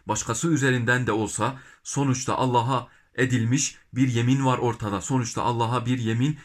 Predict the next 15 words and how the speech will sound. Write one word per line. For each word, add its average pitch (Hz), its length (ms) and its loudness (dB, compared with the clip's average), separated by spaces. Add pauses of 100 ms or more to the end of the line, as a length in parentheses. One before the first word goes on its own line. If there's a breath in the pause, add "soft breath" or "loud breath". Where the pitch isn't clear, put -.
(140)
bir 131 200 0
akit 127 320 -4
verildi. 107 500 0 (380 soft breath)
O 127 140 0
yüzden 110 360 -2
başkası 110 380 -2
üzerinden 117 540 0
de 101 120 0
edilmiş 117 360 -2
olsa 143 440 -2 (240 loud breath)
bu 143 120 0
yemin 131 340 0
geçerli 120 540 0
bir 147 100 2
yemindir. 120 560 -2